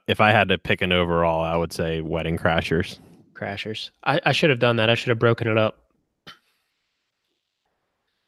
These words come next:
Speaker 2: Should have put 'em into some categories. What's your favorite Disney movie?
Speaker 1: Wow.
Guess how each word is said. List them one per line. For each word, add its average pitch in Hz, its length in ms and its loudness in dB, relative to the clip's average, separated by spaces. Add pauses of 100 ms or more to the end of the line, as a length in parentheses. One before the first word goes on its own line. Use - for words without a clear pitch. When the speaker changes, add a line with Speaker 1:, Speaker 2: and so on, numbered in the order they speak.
Speaker 2:
Should - 180 -6
have 113 60 -8
put 110 120 2
'em 110 80 2
into 110 280 4
some - 160 -8
categories. 107 680 -2 (1120)
What's 160 160 4
your 185 80 6
favorite 139 500 6 (720)
Disney 127 340 6
movie? 92 420 -4 (1900)
Speaker 1:
Wow. 78 420 0